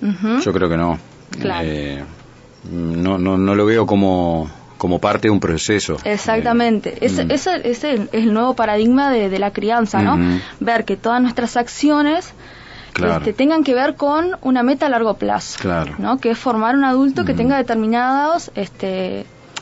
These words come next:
Speaker 1: cualidades o
Speaker 2: Ujú.
Speaker 1: determinadas características. Y el maltrato físico, el castigo físico, no, sabemos que no lleva ahí.
Speaker 2: Ujú.
Speaker 1: Al contrario, lo que genera en el niño en ese momento
Speaker 2: Eso te iba a preguntar, ¿qué, qué, mm,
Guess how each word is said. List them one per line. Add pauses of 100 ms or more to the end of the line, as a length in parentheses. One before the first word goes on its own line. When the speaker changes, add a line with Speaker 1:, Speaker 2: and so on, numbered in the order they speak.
(120)
Speaker 1:
cualidades
o
Speaker 2:
Ujú.
Speaker 1:
determinadas
características. (920)
Y
el
maltrato
físico,
el
castigo
físico,
no,
sabemos
que
no
lleva
ahí.
Speaker 2:
Ujú.
Speaker 1:
Al
contrario,
lo
que
genera
en
el
niño
en
ese
momento
Speaker 2:
Eso
te
iba
a
preguntar,
¿qué,
qué,
mm,